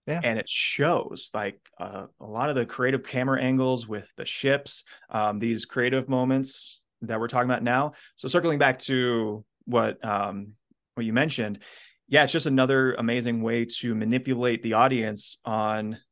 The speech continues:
Speaker 2: how to feel. And in this case, it's an intensity. And
Speaker 1: Yeah.
Speaker 2: it's ironic that you build up the tension and the intensity of the scene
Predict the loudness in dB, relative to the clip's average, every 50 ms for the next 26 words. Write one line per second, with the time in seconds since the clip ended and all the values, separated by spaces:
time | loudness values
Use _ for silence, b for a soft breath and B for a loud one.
0 | _ _ _ 0 0 0 0 -2 -4 -2 0 2 2 0 -2 -6 -14 _ _ _
1 | -2 -2 -2 -2 -2 0 0 0 0 -2 -4 -4 -4 -2 -2 -2 -4 -6 -6 -8
2 | -10 -12 _ _ _ _ -4 -2 0 2 0 2 0 0 -2 -4 -4 -4 -6 -8
3 | -10 -14 -18 -20 _ _ _ _ -6 -4 -2 0 2 0 2 4 4 2 2 2
4 | 0 -2 0 0 2 2 0 -2 -2 -4 -6 -6 -2 0 0 2 2 2 0 0
5 | -2 _ _ _ _ -14 -12 -12 -4 -4 -2 -2 -2 -4 -4 -4 -4 -6 -6 -6
6 | -6 -6 -4 -6 -6 -4 -6 -6 -6 -8 -10 -10 -6 -4 -2 -2 -2 -4